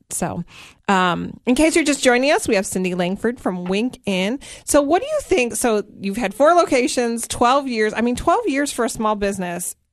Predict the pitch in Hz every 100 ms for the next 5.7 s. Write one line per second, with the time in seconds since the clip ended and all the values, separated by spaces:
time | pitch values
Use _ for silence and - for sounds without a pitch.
0 | _ _ 180 - 220 196 190 - _ _
1 | _ _ _ 208 202 - - 220 220 202
2 | 185 175 - _ - - 190 190 185 -
3 | 202 214 196 - 240 214 226 185 175 180
4 | - - - 226 220 185 185 214 208 -
5 | 185 - 214 185 - 196